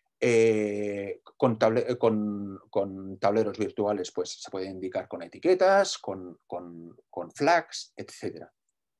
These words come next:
Y luego, por ejemplo, también indicar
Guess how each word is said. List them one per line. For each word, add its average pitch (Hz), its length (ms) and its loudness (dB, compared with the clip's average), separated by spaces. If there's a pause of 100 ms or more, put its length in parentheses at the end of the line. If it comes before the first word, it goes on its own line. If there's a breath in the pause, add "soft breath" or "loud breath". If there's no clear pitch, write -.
(800 loud breath)
Y 139 60 2
luego, 202 260 6
por 196 120 2
ejemplo, 190 340 0
también 165 440 2
indicar 143 680 4